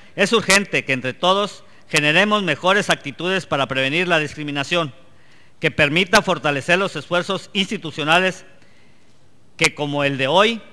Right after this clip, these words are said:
buscan luchar contra los factores estructurales de la sociedad que propician la discriminación. Así lo fincamos,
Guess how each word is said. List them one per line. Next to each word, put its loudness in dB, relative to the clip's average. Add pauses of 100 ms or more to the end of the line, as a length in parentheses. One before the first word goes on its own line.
buscan 0
luchar 2
contra -2
los -6
factores 0
estructurales 0
de -4
la 2
sociedad -2 (400)
que -2
propician -2 (200)
la 4
discriminación. -4 (880)
Así -2
lo 2
fincamos, 0